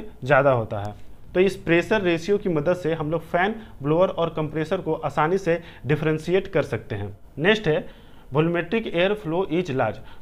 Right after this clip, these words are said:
तो जहाँ पर हमें लार्ज फ्लो चाहिए एयर का, तो वहाँ पे हम लोग फैन का यूज़ करते हैं। Volumetric air flow is lower than fan। ब्लोअर में क्या होता है, इसका जो एयर फ्लो होता है वो इस फैन से कम होता है। और कंप्रेसर की बात करें तो यहाँ पे volumetric air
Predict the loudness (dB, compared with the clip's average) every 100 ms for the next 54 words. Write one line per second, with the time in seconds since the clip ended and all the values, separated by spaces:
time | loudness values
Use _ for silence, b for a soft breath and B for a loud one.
0 | -4 0 2 2 0 0 0 0 2 0
1 | -2 B -6 4 6 6 0 0 2 4
2 | 4 2 2 0 2 2 0 -2 0 -2
3 | -2 -2 -2 -4 -2 -2 0 -2 -2 -2
4 | -4 -8 -6 -12 -12 B B -2 0 0
5 | -2 -4 -4 -4 0 0 0 -2 0 -2
6 | -2 2 2 2 -2 -4 B -6 -2 -2
7 | -4 B -8 0 4 4 4 2 2 2
8 | 0 0 -4 -2 0 2 0 0 -2 0
9 | -2 0 0 -2 -4 -6 -4 -4 -2 -2
10 | -2 -2 -2 -4 B B 0 0 0 -10
11 | -4 -2 0 0 0 0 0 0 0 0
12 | -2 -2 -2 -4 B B -8 -2 -2 0
13 | 0 0 0 -4 -2 0